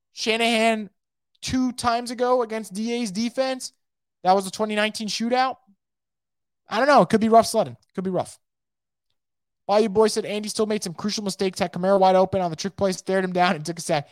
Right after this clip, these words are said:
Yep. And I think that play will play over, over, and over again in Saints fans' minds,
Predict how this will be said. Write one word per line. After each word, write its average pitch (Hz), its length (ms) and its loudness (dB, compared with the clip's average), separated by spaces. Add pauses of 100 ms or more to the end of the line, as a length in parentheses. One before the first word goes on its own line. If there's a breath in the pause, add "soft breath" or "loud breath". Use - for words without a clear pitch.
(160 soft breath)
Yep. 240 280 0 (160)
And 214 120 -2
I 220 80 0
think 277 180 -10
that 247 160 2
play 247 180 2
will 214 140 0
play 196 320 -2
over, 202 500 6
over, 180 560 2 (300)
and 160 100 -10
over 185 300 0
again 175 180 0
in 165 120 -4
Saints 165 240 -10
fans' 160 280 -4
minds, 160 380 0